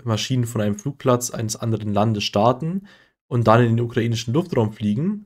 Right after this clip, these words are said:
Raketen abschießen und dann wieder zurückkehren, so wie ich es ja gerade gesagt habe,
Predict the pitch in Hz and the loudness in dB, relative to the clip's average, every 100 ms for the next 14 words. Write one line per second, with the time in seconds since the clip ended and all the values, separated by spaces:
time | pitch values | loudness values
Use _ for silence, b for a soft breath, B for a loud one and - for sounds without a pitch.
0 | - 107 107 151 160 - 165 - 123 120 | -4 -2 2 0 0 -2 -4 -4 -6 -4
1 | 147 185 - 120 113 117 113 127 180 180 | -6 -6 -6 -2 0 2 0 0 -2 0
2 | 113 117 107 104 - 104 98 95 98 104 | 2 2 0 -2 -2 0 2 2 0 0
3 | 135 - 101 120 165 | 0 -2 0 0 -2